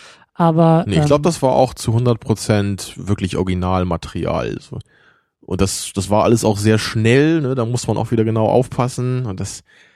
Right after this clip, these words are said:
Speaker 2: im Grunde ist es auch wieder das Übliche. So, die, das ist halt echt ein Film, wo ich auch sagen würde, den musst du halt eigentlich zweimal sehen,
Speaker 1: Ja.
Speaker 2: um wirklich das Ganze verstehen zu können. Weil man,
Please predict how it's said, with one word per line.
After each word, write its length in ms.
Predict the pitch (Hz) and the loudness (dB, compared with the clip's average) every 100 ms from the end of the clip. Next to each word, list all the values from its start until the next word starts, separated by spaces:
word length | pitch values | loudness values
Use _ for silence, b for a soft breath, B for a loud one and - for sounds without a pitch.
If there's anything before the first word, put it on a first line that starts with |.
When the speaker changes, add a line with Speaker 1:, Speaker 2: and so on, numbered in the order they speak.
| b | b
Speaker 2:
im 100 | 101 | -2
Grunde 260 | 101 120 107 | 2 4 4
ist 140 | 104 | 4
es 80 | 95 | 2
auch 160 | 78 98 | 0 2
wieder 160 | 95 | 0
das 140 | 92 92 | 0 -4
Übliche. 340 | 92 92 95 | -6 -2 0
So, 80 | 90 | -2
die, 140 | 95 | -4
das 300 | - 92 110 | -4 0 2
ist 40 | 107 | 2
halt 120 | 95 | 2
echt 120 | 107 | 0
ein 60 | 107 | 0
Film, 180 | 104 | 0
wo 60 | 98 | 2
ich 40 | 95 | -2
auch 40 | |
sagen 160 | - 92 | 0 0
würde, 140 | 92 | 0
den 120 | 90 | 0
musst 160 | 92 - | 0 0
du 40 | |
halt 100 | 90 | -2
eigentlich 160 | 87 82 | -2 -4
zweimal 300 | 92 90 87 | -2 -2 0
sehen, 440 | 90 92 98 135 175 | 0 0 -2 -2 0
Speaker 1:
Ja. 80 | |
Speaker 2:
um 100 | 98 | 2
wirklich 240 | 92 - - | 2 0 0
das 180 | 95 - | -2 0
Ganze 300 | 98 104 95 | -2 0 0
verstehen 340 | 90 95 90 | 0 0 0
zu 120 | 85 | -2
können. 240 | 82 82 90 | -2 -2 0
Weil 60 | |
man, 160 | 92 | -2